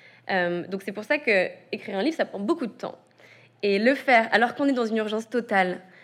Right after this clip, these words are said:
où on manque d'eau en deux mille vingt-trois à l'été, où, euh, nos agriculteurs vivent des sécheresses, où on pourrait se dire, « Mais à quoi bon ? Est-ce que vraiment on a ce temps-là ? » Eh bien, je crois que c'est justement l'urgence de prendre le temps de ne plus en perdre. Donc, c'est un peu toujours cette dialectique.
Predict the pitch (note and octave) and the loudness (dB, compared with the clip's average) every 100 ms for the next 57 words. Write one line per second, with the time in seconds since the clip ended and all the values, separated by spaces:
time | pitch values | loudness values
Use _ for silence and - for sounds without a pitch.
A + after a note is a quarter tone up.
0 | - - - A3 A#3 A#3+ C4 A#3 G#3 B3 | -20 -18 -8 0 2 4 2 0 0 0
1 | B3 A#3+ - - A3+ A#3+ B3 A#3 A#3+ A#3 | 0 0 -4 -6 -2 0 0 0 -4 -4
2 | B3+ A#3+ A#3+ A#3+ A#3+ A3 G#3 - - - | -2 -2 0 -4 -4 -6 -6 -16 -20 -10
3 | A#3 A#3+ A#3+ - G#3 A3 A3+ A3+ A#3 A#3 | -6 -2 -2 0 0 0 -2 -2 -2 0
4 | B3 A#3 A3+ G#3+ A3 B3 A#3 A3 F#3+ - | 2 2 0 -4 -4 -4 -6 -8 -12 -16
5 | - - - B3+ B3+ B3+ A#3+ B3+ B3+ C#4 | -20 -20 -8 -4 -4 -2 0 0 2 0
6 | B3+ - - A#3 - A#3+ A3 G#3+ - A3+ | -2 -6 -10 -8 2 2 2 -2 -6 -6
7 | - A#3 A#3+ B3+ C#4 B3+ B3 - G#3 G3 | -2 0 2 2 4 4 2 -2 -2 -4
8 | - F#3+ F3 - - - G3+ G3 G3+ - | -4 -2 -2 -6 -16 -12 -4 -4 -2 0
9 | B3+ C4 - G3 - - - - G3+ A#3+ | -2 -2 -2 -2 -4 -20 -16 -10 -4 0
10 | B3 C4 C4 B3+ C#4 G#3 G3 - B3+ A#3+ | 2 2 2 0 -2 -4 -6 -6 -2 0
11 | A#3 A#3 G#3+ F#3+ G#3+ G3 F#3+ E3+ E3+ - | 0 0 -2 -2 -4 -2 -4 -4 -8 -12
12 | - A3+ B3+ D4 D4 E4 D4+ D4+ A#3 G#3+ | -2 0 0 -2 -2 -4 -4 -2 0 0
13 | G3+ - - | -2 -8 -20